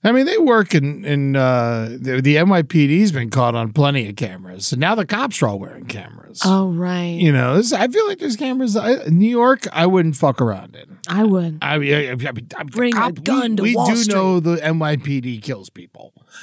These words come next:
Speaker 2: Yeah.
Speaker 1: And beats the fucking piss out of them. You know, so I'm not trying to fuck with those dudes.
Speaker 2: Don't they have a new mayor that's not doing too hot?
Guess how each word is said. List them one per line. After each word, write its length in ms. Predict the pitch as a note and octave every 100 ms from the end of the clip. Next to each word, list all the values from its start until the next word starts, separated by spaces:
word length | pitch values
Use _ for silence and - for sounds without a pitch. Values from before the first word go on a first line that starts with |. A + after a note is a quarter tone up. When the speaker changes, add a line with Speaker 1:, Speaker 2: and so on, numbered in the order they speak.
| -
Speaker 2:
Yeah. 400 | G#3+ B3+ B3+ A3+ F#3
Speaker 1:
And 40 | C#3
beats 100 | -
the 100 | C#3+
fucking 500 | - C3 B2 A2+ G#2+
piss 320 | - C#3+ B2 A#2+
out 160 | G2+
of 120 | G2
them. 240 | B2 - C3 - - - -
You 140 | E3+
know, 180 | D3 C3+
so 140 | C3 C#3+
I'm 180 | F3+
not 160 | G#3+ E3
trying 240 | - C#3
to 80 | B2+
fuck 300 | A#2+ C3 -
with 100 | A#2+
those 240 | A#2 G#2+ G2
dudes. 340 | - - -
Speaker 2:
Don't 140 | D4+ G4
they 100 | B4+
have 100 | A#4
a 60 |
new 160 | E4+ E4
mayor 340 | G#3 G3 D4
that's 220 | F4+ - D4
not 220 | D4 D4
doing 260 | C#4+ C#4+
too 160 | C#4 C#4
hot? 340 | C4 C#4 C#4+